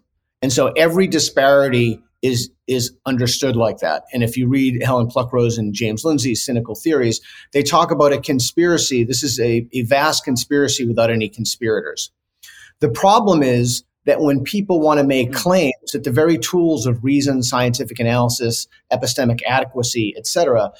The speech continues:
Speaker 1: that those things are the white man's tools. Those things are products of the, the patriarchy. And you can't use those to disassemble this, the racist structure that we have now. You need to use it something else. And so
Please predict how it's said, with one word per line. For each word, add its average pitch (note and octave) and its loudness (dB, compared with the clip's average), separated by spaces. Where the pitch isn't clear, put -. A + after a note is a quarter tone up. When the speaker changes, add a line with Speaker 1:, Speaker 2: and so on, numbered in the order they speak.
Speaker 1:
that C#3 -2
those F3+ 2
things B2 0
are A2+ 2
the B2 -2
white D3+ 2
man's G2+ -2
tools. - -10
Those D3 0
things B2 0
are A#2 -2
products A2 -2
of G#2 -2
the, G2+ -4
the G#2+ -4
patriarchy. - -6
And B2+ 0
you B2 2
can't F3+ 0
use E3 0
those A#2 0
to B2+ -6
disassemble A#2+ 0
this, A#2+ -4
the A#2 0
racist A#2+ 0
structure A#2 -2
that G2+ -2
we A2 0
have G#2+ -2
now. A#2+ 0
You F#2+ -4
need A#2 0
to A2+ -6
use A2 -2
it G2+ -10
something A2 -4
else. A2+ -2
And B2 -2
so B2 0